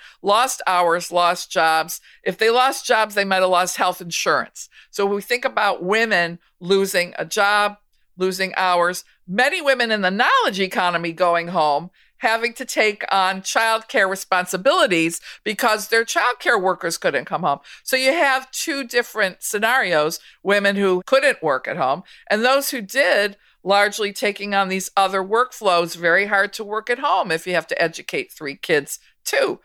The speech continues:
'cause school shut down. So we are now, many months later, dealing with a phenomenon whose name I didn't make up, but we're gonna say it here, the Great Resignation.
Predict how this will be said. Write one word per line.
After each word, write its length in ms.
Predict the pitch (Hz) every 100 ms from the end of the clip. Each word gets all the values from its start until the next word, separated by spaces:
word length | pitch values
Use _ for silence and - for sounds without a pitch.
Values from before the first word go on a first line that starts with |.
| _ -
'cause 180 | 226
school 340 | - - 370 392
shut 360 | - 175 -
down. 400 | - 151 143 175 - _ - - _
So 500 | - - 262 247 247 226
we 420 | 233 247 240 233 -
are 240 | 220 220
now, 640 | 220 240 302 277 208 185 185
many 320 | 190 240 285
months 340 | 226 196 185 175
later, 560 | 196 294 277 120 185 _ _ _ -
dealing 480 | 202 220 220 208 196
with 180 | 196
a 80 | 196
phenomenon 840 | 196 202 190 185 175 170 165 170 180 196
whose 220 | 208 185
name 180 | 202 185
I 100 | 175
didn't 360 | 214 269 262
make 260 | 156 151 139
up, 240 | 127 -
but 160 | 175 - _
we're 140 | 180
gonna 220 | 190 180
say 280 | 175 240 277
it 100 | 285
here, 280 | 190 139 156 - - _
the 100 | 214
Great 400 | 185 214 247 262 196
Resignation. 920 | 208 196 190 185 202 247 - -